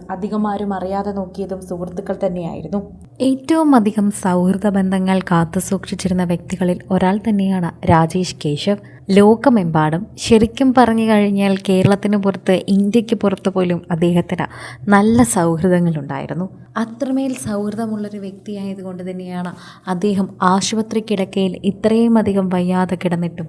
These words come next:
ഒരുപോലെ കണ്ണടയ്ക്കാതെ നിൽക്കുന്ന കൂട്ടുകാരെ നമുക്ക് കാണാൻ സാധിക്കുന്നത്. കഴിഞ്ഞ നാല് ദിവസമായി ആശുപത്രിയിൽ മാറി മാറി നിൽക്കുകയും രാജേഷിന്റെ ഭാര്യയ്ക്കും മക്കൾക്കും തുണയായി നിൽക്കുന്നതും ഈ കൂട്ടുകാർ തന്നെയാണ്. അത്രമേൽ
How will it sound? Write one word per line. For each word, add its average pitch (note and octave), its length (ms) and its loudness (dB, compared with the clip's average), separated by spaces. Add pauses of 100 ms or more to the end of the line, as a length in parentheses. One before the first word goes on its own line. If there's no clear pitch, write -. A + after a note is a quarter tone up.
(100)
ഒരുപോലെ A3 540 6
കണ്ണടയ്ക്കാതെ F#3+ 560 4
നിൽക്കുന്ന F3 380 2
കൂട്ടുകാരെ F3 540 0
നമുക്ക് E3 320 -2
കാണാൻ E3 380 2
സാധിക്കുന്നത്. D3+ 560 -6 (200)
കഴിഞ്ഞ A3 300 6
നാല് A3 360 6
ദിവസമായി G3 640 2
ആശുപത്രിയിൽ F3+ 720 0
മാറി F3+ 340 2
മാറി F#3+ 280 2
നിൽക്കുകയും E3 540 0 (360)
രാജേഷിന്റെ G3+ 540 4
ഭാര്യയ്ക്കും F#3+ 640 0
മക്കൾക്കും F#3+ 540 0
തുണയായി F#3+ 340 4
നിൽക്കുന്നതും F3 580 0
ഈ G3 160 2
കൂട്ടുകാർ F3+ 540 -4 (100)
തന്നെയാണ്. D3+ 400 -4 (560)
അത്രമേൽ A3 560 2